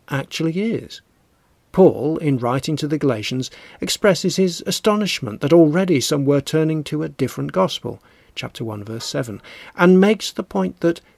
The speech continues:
God preached the gospel beforehand to Abraham, chapter three, verse eight, of the blessing to come on the nations. Christ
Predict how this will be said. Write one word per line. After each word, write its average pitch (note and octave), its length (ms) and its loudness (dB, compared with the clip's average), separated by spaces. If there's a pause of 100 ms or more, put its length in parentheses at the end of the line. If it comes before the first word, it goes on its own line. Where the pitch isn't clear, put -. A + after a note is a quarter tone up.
(160)
God - 480 2 (260)
preached - 520 0
the F3+ 100 -2
gospel D3+ 500 -2
beforehand A2 840 -6 (240)
to E3+ 140 4
Abraham, D#3 600 -4 (540)
chapter - 280 -12
three, G#2 400 -8
verse A2 300 -12
eight, - 380 -10 (680)
of E3+ 140 2
the F#3+ 100 0
blessing B2 640 -8
to E3 100 -4
come A#2+ 280 -6
on A2+ 100 -8
the A#2 100 -6
nations. - 640 -12 (1040)
Christ D#3 520 0